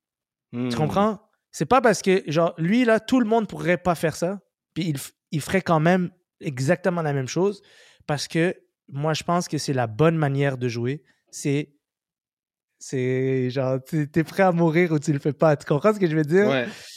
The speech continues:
Speaker 2: Moi, je déteste, bro, je, je m'excuse, je vais le dire, là. Je, je suis tellement un grand fan du talent de, de, de Drouin. Je pense vraiment qu'il a un talent extraordinaire.
Speaker 1: Oh, oh.
Speaker 2: Mais, mais, mais, mais comment, bro, comment il se,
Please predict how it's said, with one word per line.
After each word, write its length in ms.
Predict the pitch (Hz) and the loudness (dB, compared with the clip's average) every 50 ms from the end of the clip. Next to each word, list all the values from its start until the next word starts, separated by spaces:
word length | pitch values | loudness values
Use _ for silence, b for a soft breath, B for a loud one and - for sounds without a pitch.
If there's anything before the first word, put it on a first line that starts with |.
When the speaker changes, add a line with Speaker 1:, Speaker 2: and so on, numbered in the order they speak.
| - - | -20 -6
Speaker 2:
Moi, 160 | - 180 240 254 | 2 4 4 4
je 120 | - 143 | 4 4
déteste, 600 | 143 185 175 - - - - 220 247 254 214 196 | 4 4 2 2 -2 2 6 8 8 8 6 4
bro, 240 | 202 202 214 220 220 | 2 6 6 6 6
je, 240 | 185 185 175 180 170 | 6 2 0 -2 -2
je 100 | 143 165 | -2 -2
m'excuse, 480 | 175 165 - - - - 180 196 175 | -2 -2 -2 -6 -6 0 2 2 2
je 60 | 147 147 | 4 2
vais 80 | 151 | 2
le 80 | 147 147 143 | 0 0 -2
dire, 320 | 127 135 165 202 226 226 220 | -4 0 2 2 2 2 2
là. 260 | 220 226 233 - - _ _ _ _ _ _ _ _ _ _ _ _ - - _ | 0 0 0 -2 -8 _ _ _ _ _ _ _ _ _ _ _ _ -20 -12 _
Je, 260 | - 131 123 127 165 170 160 156 - _ _ | -4 -2 0 2 2 2 2 0 -8 _ _
je 180 | - 123 139 | -12 -6 -6
suis 240 | 151 - - - 165 | -6 -6 -6 -10 -10
tellement 300 | - - 214 214 214 214 | -2 0 2 2 4 2
un 120 | 202 170 160 | 2 2 0
grand 260 | 143 131 160 165 156 | 0 2 2 2 2
fan 240 | - - 185 180 165 | 2 0 0 0 0
du 100 | 135 139 | -2 -4
talent 400 | - - 151 139 143 151 160 160 | 0 2 2 4 4 2 2 2
de, 340 | 151 135 139 135 127 127 131 127 | 0 0 0 2 0 0 -2 -2
de, 360 | 127 131 127 127 123 123 131 - | -4 -2 -2 -2 -2 -4 -6 -10
de 200 | 131 127 135 139 | -6 -4 -4 -2
Drouin. 400 | 135 135 123 123 131 143 156 165 | -2 -2 -4 -4 -2 -2 0 -2
Je 80 | 147 - | -2 -2
pense 200 | - 156 147 131 | -2 -2 -2 0
vraiment 260 | 123 147 151 151 165 | 0 -2 0 0 0
qu'il 180 | 151 - 156 139 | -2 -2 -2 -2
a 40 | 139 | -2
un 120 | 135 127 | -2 -2
talent 300 | - 147 135 135 139 147 - | -2 -2 0 0 -2 -4 -4
extraordinaire. 840 | 143 - - - - - 175 165 151 135 120 131 139 143 156 175 165 - _ | -8 -10 -10 -12 -4 0 0 2 2 0 -4 -4 -4 -2 -2 -2 -4 -6 _
Speaker 1:
Oh, 180 | 117 147 180 220 | 0 2 2 2
oh. 240 | - 175 175 170 175 170 | 2 2 4 4 2 2
Speaker 2:
Mais, 240 | 147 160 165 165 - _ _ _ | 2 2 2 2 0 _ _ _
mais, 380 | 156 156 151 151 151 - - _ | 0 2 4 4 2 0 -4 _
mais, 340 | - 151 156 156 160 156 165 165 | -6 -2 0 2 2 2 0 0
mais 160 | 156 160 160 | 0 0 0
comment, 480 | - - 196 170 170 175 190 220 220 - - | 2 2 2 4 4 4 4 4 2 0 -4
bro, 240 | 151 143 170 202 | -4 0 0 0
comment 260 | 196 - 180 160 180 220 | 2 2 0 0 2 2
il 140 | 269 240 208 | 2 0 -2
se, 140 | - - | -2 -4